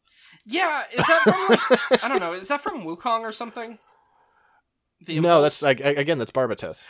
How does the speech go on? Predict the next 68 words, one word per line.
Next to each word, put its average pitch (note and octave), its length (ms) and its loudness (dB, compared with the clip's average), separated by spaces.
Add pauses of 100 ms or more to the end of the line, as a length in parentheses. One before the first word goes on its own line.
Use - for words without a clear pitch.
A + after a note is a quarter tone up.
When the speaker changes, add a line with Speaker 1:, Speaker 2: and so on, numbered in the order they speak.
(120)
Speaker 1:
Oh, B3 60 -2
that's D#4 160 2
also D4 220 2
Barbatos. F#3 400 -2
Oh, B3 180 6
that's, A#3 220 -4
duh, G#3+ 280 2
yellow, E3+ 440 -2
right, C3+ 320 -8
okay. B2 340 -14 (280)
Speaker 2:
Mm-hmm. C3 160 -8
Speaker 1:
'Cause F#3 100 -4
I B3+ 60 2
know D4 120 2
there's C4+ 180 -4
Speaker 2:
Yeah. G3 100 -6
Speaker 1:
the, G#3+ 60 -2
I A3 40 2
was G#3+ 140 0
like, G#3+ 180 -4
I E3 80 -10
was G#3 120 -10
like, G3+ 240 -10
I F#3 80 -16
know G#3 100 -14
there's C#4+ 180 -16
the F3+ 120 -18
Impulse F#3+ 360 -14
Wukong C#3 520 -14
that A#2 100 -16
also C3 320 -16
has, A#2+ 240 -16
like, A#2 220 -20
a - 60 -18
bunch B2+ 240 -16
of A#2+ 80 -20
parts, A#2 300 -18
so A2 100 -16
maybe A#2 240 -20
some B2+ 220 -16
of A#2 60 -18
those B2 240 -18
ended D3 240 -18
up D3 100 -16
there? D3 220 -12
No, B2 340 -20
okay. C#3 220 -16 (120)
Speaker 2:
That's D#3 200 2
all B2 180 2
World G#2+ 240 -4
Hero G2+ 220 -8
stuff. F#2 320 -10
This A2 200 -8
is F#2+ 160 -4
Speaker 1:
Oh, G3 100 4
Speaker 2:
the F#3+ 60 -4
Speaker 1:
this A3 160 0
is - 20 0
Speaker 2:
end G3 200 -2
Speaker 1:
still G#3 200 2
Speaker 2:
of, F3 60 -8
Speaker 1:
the E3+ 60 -8
Speaker 2:
of D#3 60 -10
Speaker 1:
Three D#3+ 160 -6
Speaker 2:
Sengoku. G2 100 -10
Speaker 1:
Kingdoms - 340 -10
thing, A2 200 -18
right? A2 360 -18